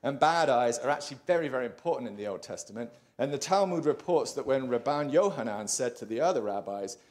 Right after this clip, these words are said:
"Go forth and observe which is the right way to which a man should cleave," he got a bunch of answers. Rabbi Joshua said, "A good companion."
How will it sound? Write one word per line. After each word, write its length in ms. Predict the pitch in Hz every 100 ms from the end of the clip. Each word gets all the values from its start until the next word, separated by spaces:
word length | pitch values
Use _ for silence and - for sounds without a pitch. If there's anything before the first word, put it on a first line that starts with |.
| _
"Go 160 | 151 143
forth 380 | 147 208 202 185
and 100 | 156
observe 460 | 131 143 143 123
which 420 | 123 196 233 -
is 140 | 233 -
the 140 | 202
right 440 | 156 151 160 151 123
way 500 | 131 151 95 92 123 - -
to 100 | 160
which 280 | 143 180 170
a 60 |
man 320 | 151 147 143 143
should 260 | 147 135
cleave," 640 | - 190 190 120 98 117 - _ _
he 60 | 135
got 120 | 156
a 60 | -
bunch 260 | 185 196
of 100 | 151
answers. 400 | 120 107 - 123
Rabbi 380 | 131 165 175 165
Joshua 460 | 143 175 180 147 131
said, 260 | - 123 120
"A 60 | 123
good 400 | - 151 147 151
companion." 800 | 113 - - 139 117 95 110